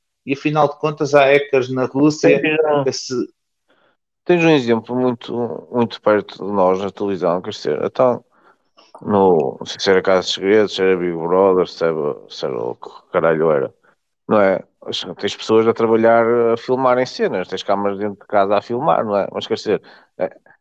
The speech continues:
Speaker 2: andavam lá a pinar e o gajo topou, não é? E gravou, gravou o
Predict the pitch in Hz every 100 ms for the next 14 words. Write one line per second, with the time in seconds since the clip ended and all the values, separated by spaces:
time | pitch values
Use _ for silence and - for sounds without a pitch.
0 | _ _ - 104 113 117 117 117 113 107
1 | - 113 113 117 120 127 143 - 117 120
2 | 117 127 127 117 131 123 120 117 135 131
3 | 139 156 160 156 139 143 156 143 131 135
4 | 131 139 147 117 135 127 131 127 131 123
5 | 101 87 98 95